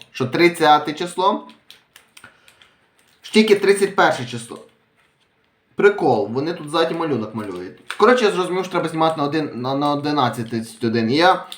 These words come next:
побіг махом у магазин купувати ці очі до Хеллоуіна. І купив ці очі.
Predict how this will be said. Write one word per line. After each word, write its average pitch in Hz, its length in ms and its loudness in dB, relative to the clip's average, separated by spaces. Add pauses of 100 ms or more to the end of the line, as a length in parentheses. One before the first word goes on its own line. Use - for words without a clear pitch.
(340)
побіг 190 400 2
махом 175 380 4
у 156 80 -2
магазин 156 420 -2
купувати 147 420 -2
ці 131 140 -4
очі 107 280 -2
до 123 100 -4
Хеллоуіна. 107 600 -6 (680)
І 143 100 -2
купив 196 380 4
ці 160 80 -2
очі. 95 360 -4